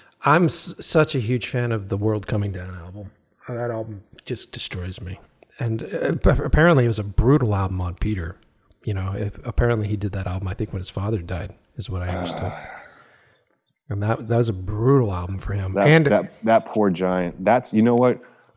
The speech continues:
Speaker 2: You should make a movie about that guy.
Speaker 1: Yeah, dude.
Speaker 2: Like a,
Speaker 1: Yeah.
Speaker 2: like a, a real biopic, because how, you know, like, him beating the fuck out of that guy all coked out 'cause he was fucking his girlfriend supposedly, and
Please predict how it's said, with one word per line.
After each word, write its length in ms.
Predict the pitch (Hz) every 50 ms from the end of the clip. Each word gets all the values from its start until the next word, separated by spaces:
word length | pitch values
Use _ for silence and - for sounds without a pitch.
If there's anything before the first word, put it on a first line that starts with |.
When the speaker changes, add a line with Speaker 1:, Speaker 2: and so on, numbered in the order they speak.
| _ _ _ _ _ _ _ _ _ _ _ _ _ -
Speaker 2:
You 260 | 104 110 123 151 147
should 200 | 127 - 123 113
make 200 | 117 113 104 110
a 60 | 98
movie 260 | 98 101 101 95 95
about 240 | 90 82 85 76 -
that 180 | 95 92 87 76
guy. 220 | 73 71 65 - - - _ _ _ _ _ _ _ _
Speaker 1:
Yeah, 320 | - - - - - - -
dude. 100 | - - - - - _ _ _ _ _ _ _ _ _ _ _ _ _ _ _ -
Speaker 2:
Like 200 | 104 95 82 -
a, 40 | 101
Speaker 1:
Yeah. 60 | 104 -
Speaker 2:
like 200 | 107 101 92 -
a, 40 | 101
a 320 | 101 104 127 - 131 117
real 640 | 107 101 110 113 113 123 123 120 120 117 107 95 - - - - - - _ -
biopic, 720 | 95 92 92 92 95 98 101 104 - 120 117 110 - -
because 320 | - 101 - - 101 92
how, 600 | - - 101 101 101 104 104 104 98 87 - - _ _ _ _ _ _ _ _ _ _ _ _ _ _ _ _ _ _ _ -
you 120 | 110 104
know, 240 | 98 92 85 82 85 -
like, 160 | 98 87 85 -
him 240 | - 117 117 113
beating 300 | 101 117 113 107 107 104
the 80 | 95 87
fuck 320 | - - - 113 110 113
out 120 | 110 107 107
of 60 | 98
that 140 | 95 92 90 85
guy 220 | 101 95 98 98
all 140 | 95 90 90
coked 340 | - - 101 98 - - 101
out 220 | 98 101 98 -
'cause 100 | - 87
he 80 | 95 90
was 100 | 82 -
fucking 320 | - - 98 95 - 98
his 100 | 90 85
girlfriend 420 | - 92 90 90 - - 101 92
supposedly, 720 | - - - - 104 101 98 95 104 101 95 101 98 101 98 95
and 220 | 87 85 82